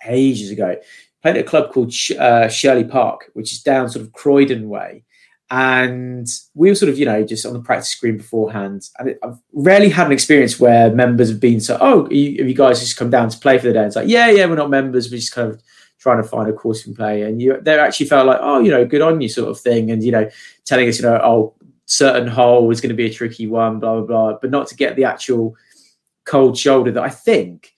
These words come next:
I'm right in saying we actually, certainly in my experience, actually tend to get quite a lot when you go to a club and there are members there. There's one, there's one particular club, and I'm not gonna mention it, um, where every time I've been there,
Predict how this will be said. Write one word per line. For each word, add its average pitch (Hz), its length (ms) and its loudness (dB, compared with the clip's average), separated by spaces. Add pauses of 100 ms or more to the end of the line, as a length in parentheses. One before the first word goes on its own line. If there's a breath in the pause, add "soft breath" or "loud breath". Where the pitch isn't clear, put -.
(320)
I'm 120 120 -10
right 117 220 -2
in 117 80 -14
saying 117 400 -4
we 139 140 2
actually, 160 580 -4
certainly 147 340 -4
in 117 80 -4
my 127 120 2
experience, 107 560 -8
actually 165 320 -4
tend 240 160 -2
to - 60 -12
get - 140 -2
quite 139 380 -6
a 127 60 2
lot 117 360 0 (440)
when 123 160 -2
you 117 60 -4
go 123 200 2
to 123 140 -4
a 120 100 -4
club 127 400 -2
and 120 120 -6
there 117 120 2
are 120 120 4
members 123 320 -4
there. 165 280 0 (380 loud breath)
There's 123 200 2
one, 165 360 2
there's 135 200 2
one 190 180 0
particular 120 520 -4 (240)
club, - 300 -6
and 110 100 -6
I'm 123 120 -4
not 120 140 0
gonna 107 140 -4
mention 101 360 -10
it, - 160 -16 (500 soft breath)
um, 104 640 -2
where - 300 -2 (400)
every 151 240 2
time 139 160 -6
I've 120 120 -8
been 113 300 -2
there, 90 460 -6